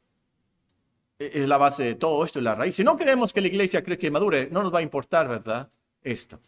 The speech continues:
Pero si queremos que la iglesia, que es de Cristo, y por eso queremos, ¿verdad?, que madure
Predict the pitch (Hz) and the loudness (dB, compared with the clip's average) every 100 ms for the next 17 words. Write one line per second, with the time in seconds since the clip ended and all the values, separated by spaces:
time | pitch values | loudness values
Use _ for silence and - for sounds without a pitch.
0 | _ _ _ _ _ 208 226 220 185 190 | _ _ _ _ _ 2 4 2 -2 0
1 | 254 247 - 170 156 143 165 226 190 - | 2 2 0 -2 -2 0 2 4 4 -2
2 | 92 165 180 196 120 156 190 190 180 202 | 0 4 6 4 2 6 6 6 6 6
3 | 190 - 127 120 139 190 170 127 127 151 | 4 0 -2 2 2 2 0 -6 -2 -2
4 | 139 110 - 101 113 117 - 110 104 131 | -2 -6 -10 -8 -6 -4 -6 -4 -2 -2
5 | 135 104 | -2 -4